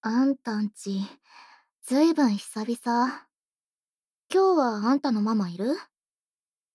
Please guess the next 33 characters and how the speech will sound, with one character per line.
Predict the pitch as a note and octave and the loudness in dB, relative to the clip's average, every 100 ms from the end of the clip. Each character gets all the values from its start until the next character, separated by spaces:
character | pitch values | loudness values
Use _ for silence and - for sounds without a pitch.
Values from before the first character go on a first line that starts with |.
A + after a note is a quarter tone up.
| _ _ _ _ _ _ | _ _ _ _ _ _
ふ | A3 | -6
ー | A3 A3 A#3+ B3 C4 C#4+ | -4 -2 0 0 0 -4
ん、 | C#4+ - - - _ _ _ _ _ | -8 -20 -20 -20 _ _ _ _ _
い | A#3+ | 0
な | C4 D#4+ | 2 0
い | D#4+ | 0
ん | C4 | -2
だ。 | G3 G3 G3 _ _ _ _ _ _ _ _ | -4 -8 -10 _ _ _ _ _ _ _ _
い | A#3+ A#3+ | 0 2
る | A#3+ | 2
ん | D#4+ | 2
な | D4+ | 0
ら | A#3 G3 | 0 0
挨 | D4 | 0
拶 | D#4+ D#4+ G3+ | -2 -8 -10
し | - | -12
た | B3 | -6
か | C4+ | -6
っ | B3 | -8
た | G#3+ | -8
け | G3+ | -8
ど。 | F#3 G3+ - _ _ _ _ _ _ _ _ _ _ _ _ _ | -6 -8 -12 _ _ _ _ _ _ _ _ _ _ _ _ _
ま、 | E4 - _ _ | -8 -8 _ _
い | - F4 | -8 -6
い | |
わ。 | F4 - - - _ _ _ _ - | -4 -8 -14 -20 _ _ _ _ -4
お | |
邪 | E4 | 0
魔 | E4+ F#4 | 0 -2
し | F#4 | -4
ま | F4+ F4+ F4+ F4+ F4+ | -2 -2 -4 -4 -6
ー | F#4 | -8
す。 | - | -12